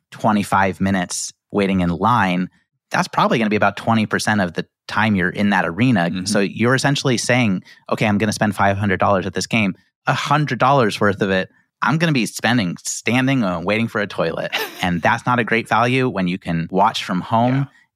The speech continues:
Speaker 2: Yeah.
Speaker 1: and have a toilet right next to you.
Speaker 2: Right. Or in the same room sometimes even.
Speaker 1: I love
Speaker 2: Who
Speaker 1: the way you
Speaker 2: knows?
Speaker 1: watch sports.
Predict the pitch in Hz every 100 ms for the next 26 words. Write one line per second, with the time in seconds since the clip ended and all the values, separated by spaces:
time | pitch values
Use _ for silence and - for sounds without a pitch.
0 | - 90 85 85 85 82 - - _ _
1 | - - 85 82 - - 92 87 - -
2 | 92 80 90 - 78 - 95 85 71 _
3 | - 123 185 190 - 190 180 143 220 175
4 | 78 90 101 82 90 85 69 69 - 101
5 | 101 90 90 85 90 90 87 85 - -
6 | 80 -